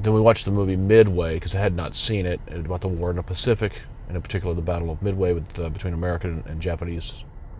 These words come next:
armies, or navies. Uh, hard to watch,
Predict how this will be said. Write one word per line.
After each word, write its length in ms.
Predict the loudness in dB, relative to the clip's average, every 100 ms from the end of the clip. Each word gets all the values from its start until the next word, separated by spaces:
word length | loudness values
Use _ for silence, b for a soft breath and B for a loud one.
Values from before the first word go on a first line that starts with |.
| -12 -8
armies, 360 | -6 -4 -6
or 140 | -6 -8 -6
navies. 560 | -4 -4 -2 -4 -8 -12 -14 B B B B B B B B -8
Uh, 320 | -4 -2 -4 -8 B B B B B -8
hard 320 | 2 4 4 4
to 60 |
watch, 420 | 4 4 0 -8